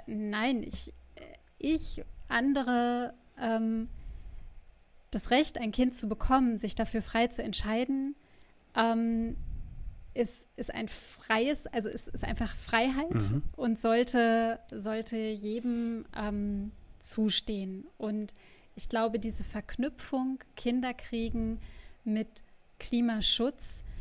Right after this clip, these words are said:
Speaker 1: ähm, ist für mich ein Stück weit, ähm, nachvollziehbar, wenn es darum geht, dass man sagt, ich bekomme keine Kinder, weil die Angst und das Unbehagen für mich persönlich so groß ist,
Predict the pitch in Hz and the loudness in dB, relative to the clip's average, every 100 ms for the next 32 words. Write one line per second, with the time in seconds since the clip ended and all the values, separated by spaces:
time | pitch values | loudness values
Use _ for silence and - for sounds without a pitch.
0 | - - - - 220 226 220 220 220 247 | -6 -6 -10 -8 0 2 4 4 2 -2
1 | - - 220 - 233 233 240 240 - 247 | -14 -6 -2 2 4 4 2 -2 -2 -2
2 | 233 233 226 - - - - - 240 220 | 2 2 0 -4 -8 -8 -10 -4 -2 0
3 | 214 208 208 202 208 - - 220 208 220 | 0 0 -2 -4 -6 -14 -12 -4 0 0
4 | 262 - 277 - 247 247 233 226 - 233 | 0 2 0 0 0 2 2 -2 -2 0
5 | 226 233 220 220 220 220 - - 226 - | 0 0 -2 0 0 -2 -10 -6 -4 -2
6 | 226 220 214 214 - - - - - 233 | -2 -2 -2 -2 -6 -14 -10 -8 -2 0
7 | 233 247 - 220 214 208 - 233 247 254 | 2 0 -2 -2 -2 -4 -2 0 2 0
8 | 254 262 - - - - 196 220 220 220 | -2 -4 -12 -18 -18 -10 0 4 6 4
9 | 214 214 - 269 294 226 - 190 202 - | 2 -2 2 4 4 2 -4 -4 -6 -2
10 | 285 269 233 214 220 214 - - 226 254 | 2 4 6 4 2 0 -2 0 2 2
11 | - 240 226 240 220 - - 240 285 - | 2 2 4 0 0 -4 -2 0 -2 -2
12 | 233 254 269 - 220 294 - | 0 2 0 -4 -4 -4 -4